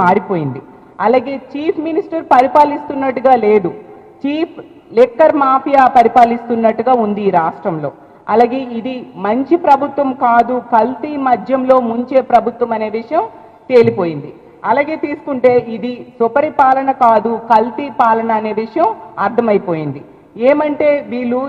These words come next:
చెప్తూ ఉన్నారు ఇది కూటమి ప్రభుత్వం అనేసి, ఇది కూటమి ప్రభుత్వం కాదు, కల్తీ ప్రభుత్వం అనే విషయం తేలిపోయింది. ఇది గుడ్ గవర్నెన్స్ అందించే పాలన అని చెప్తూ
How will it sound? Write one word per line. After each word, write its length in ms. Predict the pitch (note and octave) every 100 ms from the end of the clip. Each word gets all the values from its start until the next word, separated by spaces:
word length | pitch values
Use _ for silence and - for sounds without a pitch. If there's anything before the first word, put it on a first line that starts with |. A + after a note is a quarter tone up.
| C4+ -
చెప్తూ 260 | B3 - C#4 B3
ఉన్నారు 260 | A3+ F3+ D#3+ G3+
ఇది 120 | A#3 -
కూటమి 360 | A#3+ B3 C4+ B3+
ప్రభుత్వం 440 | A#3+ G#3+ A#3 A#3 G#3+
అనేసి, 360 | F#3 D#3+ D3+ C#3+ - - - G#3+
ఇది 120 | B3 C#4 B3+
కూటమి 380 | C4 C#4 D#4
ప్రభుత్వం 520 | D#4 C#4+ C4+ C#4+ C#4+ C4 B3
కాదు, 320 | A3+ A#3 B3 G3 D#3+ -
కల్తీ 340 | A3+ C4+ D#4 D4+
ప్రభుత్వం 460 | C4+ A3+ B3 B3 A#3 A3
అనే 120 | A3 G#3+
విషయం 240 | A3 D4+ G4 -
తేలిపోయింది. 600 | A3+ G3 F#3 D#3 C#3 C3 - - _ _ A3+
ఇది 160 | A3 C4+ F#3
గుడ్ 200 | C4 A#3+ G#3+
గవర్నెన్స్ 500 | C#4+ C#4+ C#4+ C#4+ C4 B3+ A3+
అందించే 440 | A#3+ C4 C4+ C4 C4+ B3+
పాలన 320 | A#3+ B3 B3+ C#4+
అని 100 | C#4 D4
చెప్తూ 260 | B3 C4+